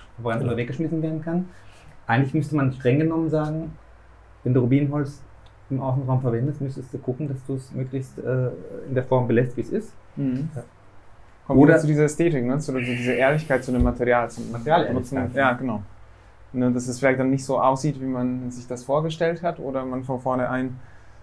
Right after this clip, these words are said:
Speaker 3: äh, plant, dass, äh, dass, dass das Material auch in gewisser Weise, oder? Halt diese Nachhaltigkeit, Kreislauf, ähm, auch die Form bestimmt.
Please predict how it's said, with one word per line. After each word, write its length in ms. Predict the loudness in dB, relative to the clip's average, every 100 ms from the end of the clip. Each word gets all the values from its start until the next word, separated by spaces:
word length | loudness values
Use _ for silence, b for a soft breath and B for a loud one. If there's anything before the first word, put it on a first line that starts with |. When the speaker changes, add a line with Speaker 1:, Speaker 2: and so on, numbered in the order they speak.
| -4
Speaker 3:
äh, 240 | 2 2
plant, 640 | 2 2 4 6 4 2 -2
dass, 400 | -4 -4 -6 -4
äh, 240 | -2 -2
dass, 540 | -2 -6 -8 -8 -12 -16 -20 -20 -18 -16
dass 140 | -12
das 180 | -10 -6
Material 400 | -2 2 4 4
auch 160 | 2 -2
in 160 | -4 -8 -14
gewisser 280 | -10 -6 0
Weise, 420 | 4 4 2 -4 -4 -6
oder? 280 | -4 -4 -4
Halt 100 | -6
diese 160 | -6 -6
Nachhaltigkeit, 840 | -4 -2 -2 -2 -2 4 4 2 -8 -18 -18 -10
Kreislauf, 600 | -2 -2 0 0 0 -2 -16 b b b b -8
ähm, 540 | -4 -2 -2 -4 -6 -6
auch 140 | -6
die 80 | -6
Form 240 | -2 0 0
bestimmt. 460 | -4 -8 -10 -14